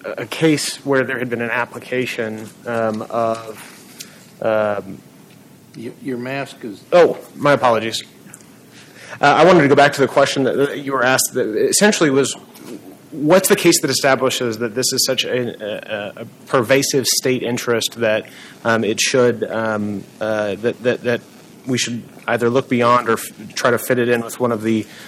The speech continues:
Speaker 1: uh, nopsi criteria? And I, I, I want to dr-, draw to your attention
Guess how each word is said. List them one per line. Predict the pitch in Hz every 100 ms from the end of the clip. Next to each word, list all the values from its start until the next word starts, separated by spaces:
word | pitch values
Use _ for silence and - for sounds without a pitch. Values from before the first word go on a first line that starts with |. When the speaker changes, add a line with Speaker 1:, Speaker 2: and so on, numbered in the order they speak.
| -
Speaker 1:
uh, | - 113
nopsi | 110 113 117 - 113 101
criteria? | 131 110 - 123 110 110
And | - 127 -
I, | 123 - -
I, | 143 - - - - - -
I | 139
want | 143 185
to | 143
dr-, | 160
draw | 139 143
to | 143
your | 135
attention | 135 139 127 110